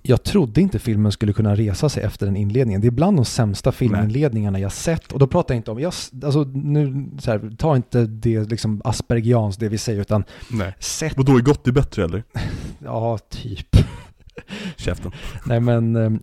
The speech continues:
Speaker 1: sett till sin budget och var vi befinner oss. Alltså, i
Speaker 2: Ja.
Speaker 1: sin kontext så är det här en av de sämsta inledningar jag sett på en film, sett till hur mycket pengar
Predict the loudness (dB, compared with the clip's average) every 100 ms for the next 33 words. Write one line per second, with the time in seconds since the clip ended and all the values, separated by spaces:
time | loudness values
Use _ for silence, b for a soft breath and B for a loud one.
0 | -6 -4 -2 -2 -2 0 0 2 2 4
1 | 4 6 2 2 2 2 2 -4 -4 0
2 | 2 2 0 -4 -2 -2 2 2 4 2
3 | 2 -2 0 -2 -2 -8 -2 0 2 0
4 | 0 0 0 0 -4 -4 0 2 0 -4
5 | -4 -4 0 2 2 2 2 0 0 0
6 | -2 0 -2 0 -2 B B -12 -2 -2
7 | 0 0 0 0 -2 -2 0 2 0 0
8 | -2